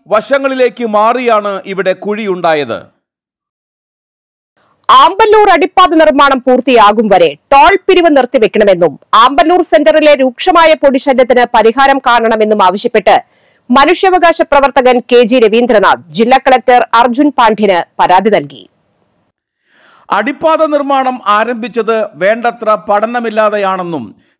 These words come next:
Speaker 1: പില്ലറുകളുടെ നിർമ്മാണം പാതി വഴിയിൽ മൂടേണ്ടി വന്നത് കരാറുകാരുടെ ഭാഗത്തു നിന്നുള്ള വലിയ വീഴ്ചയാണെന്നും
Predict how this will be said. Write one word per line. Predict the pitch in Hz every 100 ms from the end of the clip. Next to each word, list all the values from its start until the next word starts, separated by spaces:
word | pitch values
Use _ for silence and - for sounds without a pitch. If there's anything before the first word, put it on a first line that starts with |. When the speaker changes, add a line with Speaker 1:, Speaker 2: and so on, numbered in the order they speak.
| -
Speaker 1:
പില്ലറുകളുടെ | 226 247 285 277 277 269
നിർമ്മാണം | 262 226 233 226 226
പാതി | - 214 226 226
വഴിയിൽ | 247 233 226 214
മൂടേണ്ടി | 185 208 233 233 220
വന്നത് | 214 208 208 202 196 - _ -
കരാറുകാരുടെ | 196 220 233 247 240 233 233
ഭാഗത്തു | 202 214 220 208
നിന്നുള്ള | 208 208 202 202
വലിയ | 196 202 220
വീഴ്ചയാണെന്നും | 185 196 202 214 202 190 185 180 175